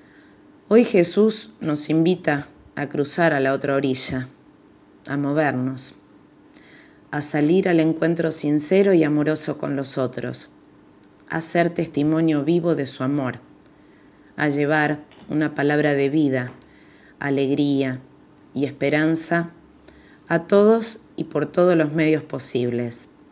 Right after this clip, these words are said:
Seguramente pasamos y pasaremos por situaciones y vivencias que nos desestabilicen. Habrá personas que nos incomoden y nos cuestionen.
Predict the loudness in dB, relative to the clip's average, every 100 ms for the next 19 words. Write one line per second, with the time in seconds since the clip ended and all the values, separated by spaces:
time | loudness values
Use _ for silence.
0 | -20 -20 -20 -20 -20 -20 -20 -20 -20 _
1 | -2 4 6 6 6 4 2 2 2 0
2 | -2 -10 -20 _ _ -20 -20 _ _ -8
3 | -6 0 2 4 2 0 -2 -4 -4 -4
4 | 0 0 0 -2 -4 -2 -4 -2 -4 0
5 | 0 0 -2 0 2 2 0 0 2 2
6 | 0 -2 -2 0 -2 -4 -4 0 2 2
7 | 0 -2 -4 -6 -6 -10 -20 -20 -20 -20
8 | -20 -20 _ -12 -4 0 0 -2 -6 -2
9 | 0 0 -2 -4 -4 -4 -2 -2 0 0
10 | 2 2 0 -4 -10 -20 -20 -8 -4 -4
11 | -6 -10 -4 -2 -2 -4 -8